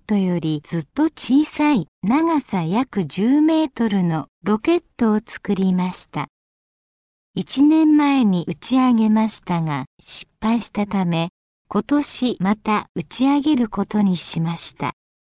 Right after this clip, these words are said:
ジャクサは三日午後、このロケットに小さい人工衛星を乗せて、鹿児島県から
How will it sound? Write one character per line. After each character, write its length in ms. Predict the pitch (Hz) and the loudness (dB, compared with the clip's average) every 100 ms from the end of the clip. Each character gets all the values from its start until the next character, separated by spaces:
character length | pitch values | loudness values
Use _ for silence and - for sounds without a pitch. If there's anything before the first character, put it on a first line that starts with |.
| _ _ _ _ _ _ _ _ | _ _ _ _ _ _ _ _
ジ 100 | - | -2
ャ 80 | 320 | -2
ク 100 | - | -2
サ 280 | - 208 180 | -6 -2 0
は 240 | 160 156 _ - | -2 -4 _ -4
三 180 | 185 202 - | -4 -4 -4
日 200 | 247 220 | -2 0
午 180 | 240 | 0
後、 240 | 214 170 139 _ _ _ _ | 0 -2 -6 _ _ _ _
こ 140 | - 214 | -2 4
の 200 | 269 302 | 4 4
ロ 160 | 285 | 2
ケ 200 | 294 294 | 0 0
ッ 60 | 320 _ | -2 _
ト 100 | - 190 | -4 -2
に 260 | 165 156 _ - | -2 -4 _ -8
小 300 | - 277 320 | 0 2 2
さ 320 | - - 330 | 0 0 2
い 140 | 320 269 | 2 2
人 340 | 190 240 277 | 2 4 4
工 340 | - 285 285 | 0 2 4
衛 220 | 285 285 269 | 4 4 2
星 340 | - 220 196 | 0 0 0
を 140 | 156 | 0
乗 160 | 156 156 | 0 -2
せ 240 | - 170 | -4 -6
て、 300 | 147 165 156 - - | -4 -4 -4 -6 -10
鹿 180 | 185 202 | -4 0
児 140 | 277 | 0
島 380 | 285 311 302 294 | 0 2 4 2
県 320 | - 220 196 | 0 0 0
か 200 | 180 165 | 0 -2
ら 180 | 151 151 | -2 -4